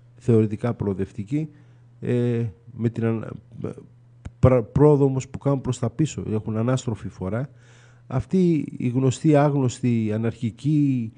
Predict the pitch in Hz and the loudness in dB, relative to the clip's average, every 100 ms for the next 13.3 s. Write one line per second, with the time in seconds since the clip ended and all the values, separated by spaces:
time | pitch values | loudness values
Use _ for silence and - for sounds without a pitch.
0 | - - - 117 120 - 110 - 147 - | -20 -18 -6 -6 -2 -2 0 2 2 2
1 | 135 110 101 117 101 110 139 123 120 113 | 0 2 -2 -2 0 0 -2 -2 -2 -2
2 | - - - - - - - - _ _ | -4 -14 -20 -20 -20 -20 -20 -20 _ _
3 | _ - - 131 117 - 160 165 147 143 | _ -6 0 2 0 2 2 4 2 2
4 | 123 107 107 - - 139 156 147 - 127 | 2 -2 -10 -18 -4 -2 -2 -4 -4 -4
5 | 107 123 135 135 165 165 - _ - _ | -2 -2 -2 -4 -8 -10 -20 _ -20 _
6 | - 156 156 131 160 139 139 151 139 139 | -2 0 2 2 0 2 2 2 2 0
7 | 139 120 127 117 120 107 - - - - | -2 -2 -2 0 0 -2 -8 -20 -20 -20
8 | _ - _ _ - - - - _ 110 | _ -20 _ _ -20 -20 -20 -20 _ 2
9 | 151 165 165 156 143 156 160 135 - - | 4 4 2 4 2 4 4 2 -6 -20
10 | - - - - 180 - 160 147 135 - | -14 -6 -6 -2 -4 0 4 4 2 0
11 | 139 156 143 143 165 - - 135 131 139 | 2 4 6 6 4 2 4 8 8 8
12 | 190 185 147 - _ 139 131 127 160 160 | 4 0 -6 -20 _ -2 0 0 4 4
13 | - 110 87 | 4 -2 -4